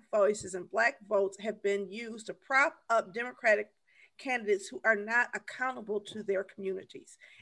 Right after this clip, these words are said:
And yes, do they do a better job than Republicans? Yeah, okay, so we're not trying to cut off your welfare benefits. We're not trying to do anything to increase them either.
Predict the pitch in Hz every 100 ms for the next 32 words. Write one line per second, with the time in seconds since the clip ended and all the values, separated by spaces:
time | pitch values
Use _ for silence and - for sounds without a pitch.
0 | - 240 233 269 285 - 262 262 247 247
1 | 226 240 240 233 247 240 226 233 226 240
2 | 226 233 240 226 220 - - - 302 233
3 | 226 - 226 214 220 233 214 262 254 -
4 | 269 240 226 226 254 226 226 226 214 220
5 | 226 202 185 190 180 185 208 208 220 233
6 | 220 240 220 202 226 220 214 220 214 214
7 | 160 220 - 202 202 196 202 277 185 180